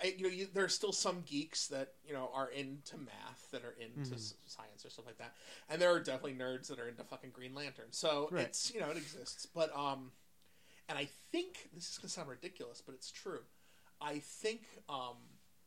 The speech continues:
Speaker 1: besides, you know, Marvel becoming big and having movies and Star Wars and
Speaker 2: Mm-hmm.
Speaker 1: God help us, The Big Bang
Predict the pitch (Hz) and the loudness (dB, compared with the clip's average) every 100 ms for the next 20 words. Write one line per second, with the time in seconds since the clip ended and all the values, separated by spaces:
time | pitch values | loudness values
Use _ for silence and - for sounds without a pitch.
0 | - - - - - 147 185 - 202 185 | -20 -20 -20 -20 -6 0 0 6 6 8
1 | 185 170 - - 160 135 139 139 127 127 | 6 4 0 -2 -4 -4 -4 2 2 2
2 | 143 160 123 - 120 120 120 120 117 117 | -2 -8 -10 -10 -10 -10 -10 -10 -10 -10
3 | 131 123 120 117 113 113 131 120 - 131 | -8 -8 -8 -12 -10 -12 -10 -10 -4 -2
4 | 113 110 110 110 107 110 113 120 117 143 | -2 -4 -8 -10 -12 -10 -8 -8 -8 -8
5 | 123 139 131 131 120 123 - 131 - 117 | 0 2 2 -2 -8 -8 -8 -10 -12 -14
6 | - 113 | -14 -14